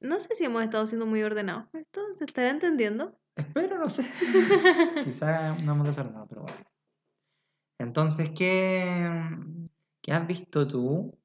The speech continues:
Speaker 2: de algunos ejemplos de cómo, cómo sucede esto de, de, de, de que creen algo y de repente,
Speaker 1: Ya, voy a dar
Speaker 2: pum?
Speaker 1: un ejemplo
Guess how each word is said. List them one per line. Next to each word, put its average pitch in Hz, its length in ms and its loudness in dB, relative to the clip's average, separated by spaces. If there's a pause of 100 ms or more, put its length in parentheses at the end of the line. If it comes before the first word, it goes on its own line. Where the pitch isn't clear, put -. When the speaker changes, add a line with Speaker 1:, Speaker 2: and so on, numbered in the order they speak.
(200)
Speaker 2:
de 123 80 -2
algunos 120 380 -4
ejemplos 131 960 -8 (720)
de 120 220 -2
cómo, 147 260 2
cómo 147 220 0
sucede 139 300 -2
esto 139 220 -4
de, 131 140 -2
de, 120 120 -2 (100)
de, 120 220 -4
de 120 160 -4
que 123 120 0
creen 127 280 0
algo 180 240 2
y 175 40 2
de 165 80 4
repente, 147 800 0
Speaker 1:
Ya, 208 160 4
voy 247 140 6
a 339 40 8
dar 370 80 6
Speaker 2:
pum? 381 80 4
Speaker 1:
un 370 60 4
ejemplo 349 420 2